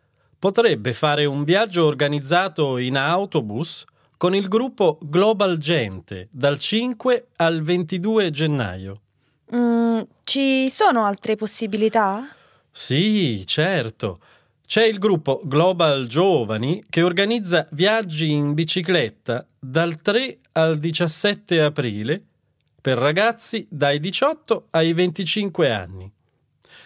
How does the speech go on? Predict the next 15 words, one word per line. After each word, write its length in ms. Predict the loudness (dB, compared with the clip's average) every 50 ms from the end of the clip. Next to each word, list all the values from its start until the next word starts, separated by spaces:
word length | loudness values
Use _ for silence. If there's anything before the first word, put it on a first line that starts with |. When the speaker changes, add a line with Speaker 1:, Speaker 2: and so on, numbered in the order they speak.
| -20 _ _ _
Speaker 1:
Così 500 | 2 2 4 4 2 0 0 -2 -4 _ _ _
lei 460 | 0 2 4 4 4 2 2 0 -2
può 160 | -4 -4 -4
stare 380 | -4 -2 -2 0 0 0 0 0
all'aperto 840 | 0 0 0 2 2 2 2 2 2 0 0 2 2 2 0 -4 _ _
tutto 280 | -4 -4 -2 2 2 2
il 100 | 2 2
giorno 600 | 2 4 4 4 4 4 2 0 -2 -2 -4 -6 _ _ _ _
e 220 | -4 -4 -2 0
tenersi 500 | 0 0 2 2 2 0 0 -2 -4 -2
in 140 | -2 -2 -2
forma 640 | 0 0 2 2 2 0 0 -2 -2 -4 -4 -6 -6
allo 220 | _ -4 -4 -4 -4
stesso 400 | -4 -4 -4 -4 -2 -2 -4 -2
tempo. 600 | -2 -2 -2 -4 -6 -10 -14 -14 -14 -14 -14